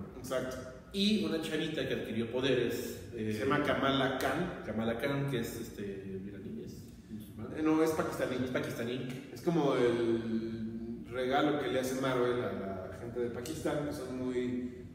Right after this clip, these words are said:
Speaker 1: eh, buleados, o, bueno, tienen mucho racismo en contra de los pakistaníes, que les dicen pakis. Este, mi perra es una Golden Retriever, se llama Paki. Los Golden Retrievers.
Speaker 2: Podrían haber usado una Golden Retriever para dama.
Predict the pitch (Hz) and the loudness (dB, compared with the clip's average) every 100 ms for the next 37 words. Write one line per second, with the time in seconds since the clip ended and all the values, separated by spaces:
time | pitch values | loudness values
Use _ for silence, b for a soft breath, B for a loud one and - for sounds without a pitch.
0 | - - 98 95 98 110 131 147 135 131 | -16 -14 -10 -8 -6 -4 0 2 4 2
1 | - - - - 104 - 113 117 120 123 | 0 -2 -6 -8 -8 -8 -8 -8 -8 -6
2 | 123 127 127 120 123 - 151 147 135 127 | -6 -6 -4 -2 -4 -2 2 2 2 0
3 | 127 127 123 127 - - 139 160 - 120 | 0 -2 -2 -4 -6 -4 0 0 0 -2
4 | 113 135 135 135 131 202 - - - - | -2 -2 0 -2 -4 -6 -8 -10 -14 -14
5 | - - - - - - - - 110 107 | -16 -18 -18 -16 -16 -12 -12 -8 -4 -2
6 | 104 101 101 120 117 139 135 135 127 123 | -2 -4 -4 -2 2 4 4 2 2 2
7 | 123 120 117 117 117 113 107 107 107 110 | 2 2 0 0 0 -2 -6 -6 -6 -8
8 | 101 95 - - - - - - - 117 | -10 -12 -12 -14 -16 -16 -16 -16 -10 -2
9 | 120 139 139 143 127 127 139 175 - - | 4 4 4 2 0 0 -2 -2 -4 -10
10 | - - - - - - - - - - | -14 -16 -16 -16 -16 -16 -18 -18 -18 -16
11 | - - - - 131 131 151 156 160 156 | -16 -16 -18 -10 0 4 6 6 6 4
12 | 156 156 151 151 156 147 139 147 151 143 | 2 2 2 4 4 2 0 0 0 2
13 | 143 110 - - | 2 0 0 -2